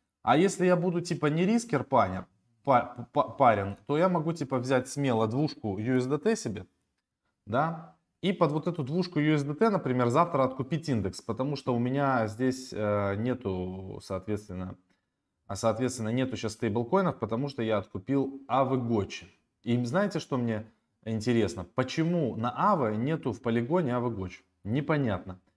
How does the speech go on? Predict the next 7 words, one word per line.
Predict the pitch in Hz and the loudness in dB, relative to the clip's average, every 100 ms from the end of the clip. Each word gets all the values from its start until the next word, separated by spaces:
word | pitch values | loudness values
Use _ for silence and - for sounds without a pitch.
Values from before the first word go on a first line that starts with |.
| _ _ | _ _
Может, | 123 156 131 | -2 0 0
они | 131 | 2
добавят. | 127 95 90 - | 2 0 -4 -6
Всё, | 156 | -2
нажимаю | 139 120 147 165 165 | -2 -2 0 0 2
кнопку | 170 165 147 | -2 -2 -4
Borrow, | 131 190 208 95 | 0 4 4 2